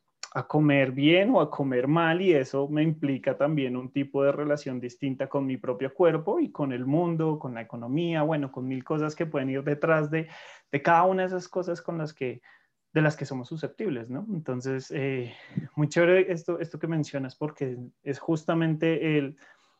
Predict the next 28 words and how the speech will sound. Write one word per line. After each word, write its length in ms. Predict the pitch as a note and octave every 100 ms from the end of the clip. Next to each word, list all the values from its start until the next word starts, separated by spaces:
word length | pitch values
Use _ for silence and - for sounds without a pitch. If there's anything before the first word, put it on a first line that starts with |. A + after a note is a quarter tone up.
| _
uno 140 | - D3
de 40 |
los 120 | F3
motivos 280 | F3+ D#3+ C#3
por 120 | -
los 140 | D#3 D#3+
que 80 | E3
escogimos 440 | - C3 B2+ B2+
la 80 | C#3+
vulnerabilidad 680 | D#3 D#3 C#3+ C3 A#2+ A2+ A2
como 220 | B2+ C#3
el 100 | D3
tema 320 | C3 A#2+ A#2+
de 80 | A#2+
nuestra 340 | C3 C3 C3+
primera 460 | C#3 B2+ A2 G#2+ A2
temporada, 720 | B2+ C3 B2+ C3+ G3+ D3 B2+
porque 200 | C3 -
sentimos 640 | A#2+ B2+ B2 D3+ D3 D3
que 140 | - E3
es 100 | D#3
ese 240 | D#3+ D#3+
punto 400 | D#3 F3+ F3 E3
en 100 | D#3
el 140 | D#3 D3+
que 120 | D3+
podemos 540 | - C3 B2 B2 B2+
ver 280 | C#3 C#3